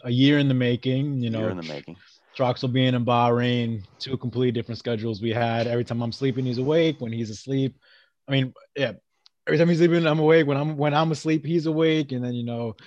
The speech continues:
Speaker 1: I'm living life as a dad and working full time, you know. It's,
Speaker 2: I was
Speaker 1: uh,
Speaker 2: living the life of a postman in the Middle East, everyone's <laughs> dream.
Speaker 1: Yeah. And then, um, you know, sprinkle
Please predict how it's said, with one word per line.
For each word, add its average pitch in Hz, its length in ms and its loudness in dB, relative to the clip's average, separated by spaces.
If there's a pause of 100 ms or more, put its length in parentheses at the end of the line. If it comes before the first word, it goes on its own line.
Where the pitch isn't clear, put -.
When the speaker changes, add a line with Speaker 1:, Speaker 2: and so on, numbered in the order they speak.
(380)
Speaker 1:
I'm 127 200 -4
living 139 280 4
life 135 240 0
as 123 120 -6
a 120 40 -6
dad 120 600 -2
and 120 220 -6
working 113 540 -6 (100)
full 117 200 -4
time, 107 320 -8
you 104 60 -10
know. 101 280 -10
It's, 101 160 -12
Speaker 2:
I 90 100 2
was 92 180 0
Speaker 1:
uh, - 20 -2
Speaker 2:
living 95 220 0
the 90 80 2
life 98 320 2
of 87 160 -8 (960)
a - 80 0
postman 92 600 0
in 85 80 -6
the 82 60 -8
Middle 87 340 -4
East, - 380 -10 (240)
everyone's 90 500 -2
<laughs> - 0 -
dream. 85 460 -6 (920)
Speaker 1:
Yeah. 85 280 -16 (1700)
And 104 140 -12
then, 107 200 -10
um, 104 500 -10 (120)
you 104 140 -12
know, 104 60 -8
sprinkle 120 760 -2